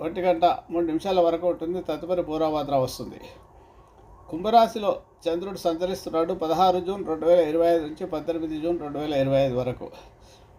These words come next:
ఈరోజు వర్జము ఉదయం ఎనిమిది గంటల ఇరవై మూడు నిమిషాల నుంచి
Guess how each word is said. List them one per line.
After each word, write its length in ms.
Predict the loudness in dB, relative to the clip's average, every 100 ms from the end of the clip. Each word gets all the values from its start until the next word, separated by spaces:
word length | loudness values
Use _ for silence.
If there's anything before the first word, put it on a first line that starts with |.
| -4
ఈరోజు 320 | 0 2 4
వర్జము 560 | 6 4 4 4 2 -2 -12 -20 -12
ఉదయం 360 | -6 -2 -2 -2
ఎనిమిది 340 | -4 -4 -4 -4
గంటల 200 | -2 2
ఇరవై 280 | 4 4 4
మూడు 180 | 2
నిమిషాల 340 | 0 -2 -2 -4
నుంచి 400 | -4 -4 -6